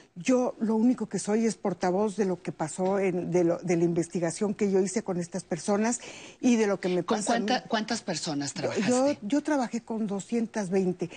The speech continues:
Speaker 1: Me
Speaker 2: Ujú.
Speaker 1: tardé tres meses en, en hacerla porque ¿a dónde las voy a ver? ¿A dónde encuentro a las personas mayores? Pues nada más que fui a, lo, a los lugares a donde bailan.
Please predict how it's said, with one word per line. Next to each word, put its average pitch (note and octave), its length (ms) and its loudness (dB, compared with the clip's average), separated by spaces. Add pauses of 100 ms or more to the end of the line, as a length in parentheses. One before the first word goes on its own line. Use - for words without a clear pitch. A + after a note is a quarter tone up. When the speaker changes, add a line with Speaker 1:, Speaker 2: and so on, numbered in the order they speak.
(160)
Speaker 1:
Me E3+ 80 -2
Speaker 2:
Ujú. D#3+ 160 2
Speaker 1:
tardé B3+ 280 2
tres C#4+ 300 2
meses A#3+ 460 2
en, G3 260 -2
en F#3 160 0
hacerla G3 340 -2
porque A#3 360 0 (440)
¿a B3+ 120 2
dónde D#4+ 260 6
las C#4 160 2
voy C4 200 4
a B3 80 2
ver? A#3+ 240 0
¿A B3 80 0
dónde D4 200 4
encuentro C#4+ 380 2
a - 20 2
las A#3 120 -2
personas A#3+ 400 0
mayores? G3+ 400 0
Pues F#3+ 160 -4
nada F#3 120 -2
más G#3 120 -2
que A#3+ 120 -2
fui A#3 220 2
a, A3+ 60 4
lo, G3+ 200 2
a F#3 60 -2
los G3 180 2
lugares A3 320 0
a A3+ 40 0
donde G3 260 2
bailan. C4 560 2